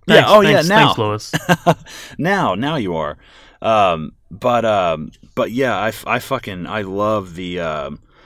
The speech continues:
Speaker 1: I, I, <clears throat> I love the whole, the whole shot of him just fucking i-, hitting the ground and just, just eating shit, 'cause it's his head, just the way his head rocks when he hits it. It's just like,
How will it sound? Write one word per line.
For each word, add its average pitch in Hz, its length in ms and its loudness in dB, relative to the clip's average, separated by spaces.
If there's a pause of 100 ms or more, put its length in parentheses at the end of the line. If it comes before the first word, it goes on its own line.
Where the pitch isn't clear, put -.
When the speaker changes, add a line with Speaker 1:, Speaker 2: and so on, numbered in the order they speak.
(180)
Speaker 1:
I, 110 240 -4
I, 123 200 -4 (100)
<clears throat> 175 400 4
I 139 120 2
love 120 260 0
the 98 80 -4
whole, 98 420 -2
the 98 160 -8
whole 95 180 -4
shot 95 300 -4
of 90 100 -8
him 90 280 -8
just 85 240 -10 (160)
fucking 95 580 -8 (220)
i-, 92 180 -10
hitting 123 460 -6
the 90 80 -10
ground 90 480 -6 (480)
and 104 100 -6
just, - 220 -8
just 98 260 -10
eating 104 300 -10
shit, 104 400 -4
'cause 104 160 -12
it's - 260 -16
his - 280 -10
head, 117 200 -8
just 151 200 -6
the 156 60 -2
way 127 180 -4
his 107 140 -8
head 113 300 -8
rocks 98 540 -2
when 92 140 -10
he 87 120 -8
hits 92 300 -6
it. 82 100 -8
It's 85 140 -6
just - 160 -6
like, 87 100 -14